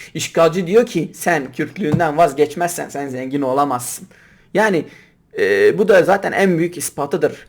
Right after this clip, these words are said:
Kürtlüğün üzerinde sağlam bir şekilde duran, Kürtlerimizin zenginleri fazla değil. Fazla değil. Faz-, e, olanlar da ya sessiz kalıyor ya da siyaset yapmamaya çalışıyor ya da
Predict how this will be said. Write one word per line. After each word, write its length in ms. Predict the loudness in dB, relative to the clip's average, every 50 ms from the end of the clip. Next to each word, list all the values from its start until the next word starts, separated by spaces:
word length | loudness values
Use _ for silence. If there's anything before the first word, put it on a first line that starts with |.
| _
Kürtlüğün 480 | -12 -12 -10 -8 -6 -2 -2 0 0 -2
üzerinde 560 | -4 -4 -4 -4 -4 -2 -4 -4 -2 -2 -2
sağlam 460 | -2 -2 -2 0 2 2 2 0 0
bir 40 | -2
şekilde 500 | -4 -6 -6 -6 -4 0 2 2 2 2
duran, 340 | 2 2 2 2 2 0 -4 -12 _ _ _ _ _ _
Kürtlerimizin 840 | -16 -16 -4 0 2 2 2 2 -2 -4 -6 -6 -8 -8 -8 -12 -16 -12
zenginleri 540 | -8 -6 -6 -4 -4 -6 -4 -2 0 0 0
fazla 460 | 0 0 0 0 2 4 4 4 4
değil. 320 | 4 2 0 -2 -4 -10 _ -20 -20 _ _ -6
Fazla 420 | -2 0 0 2 2 4 2 4
değil. 280 | 2 0 -2 -2 -4 -10 _ _ _ _ _ _ _
Faz-, 380 | -6 0 0 2 2 0 -2 -2
e, 360 | -2 0 0 0 -2 -2 0 2
olanlar 600 | 4 4 4 4 4 4 4 4 4 4 4 2
da 40 |
ya 140 | 2 2 2
sessiz 540 | 0 -2 -4 -6 -6 -6 -6 -6 -6 -6 -4
kalıyor 420 | -2 0 0 0 0 0 0 2
ya 140 | 2 0 0
da 100 | -2 -2
siyaset 460 | -4 -2 -2 -2 0 0 0 -2 0
yapmamaya 560 | 0 -2 0 -2 -4 -8 -6 -6 -6 -6 -6 -6
çalışıyor 460 | -4 -4 -4 -4 -6 -4 -2 -2 0
ya 40 | 0
da 180 | -2 -2 -6